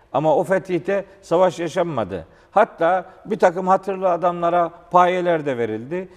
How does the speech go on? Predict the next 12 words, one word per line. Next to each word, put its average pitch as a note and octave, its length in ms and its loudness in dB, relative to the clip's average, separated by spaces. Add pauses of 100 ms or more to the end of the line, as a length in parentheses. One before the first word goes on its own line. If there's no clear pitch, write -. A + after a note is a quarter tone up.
(140)
İşte E3 260 -6
filancanın D#3+ 600 -2
falancanın D3+ 720 -2 (340)
evinde D#3 500 -2
duranlar D3+ 500 0 (400)
kendilerini D#3 600 -2
korumuş D3+ 440 -4
olacaklardır. A#2 800 -4 (260)
Mabette D#3+ 520 -2
olanlar D3+ 540 -2
korumuş D#3 360 -4
olacaklardır. B2 840 -4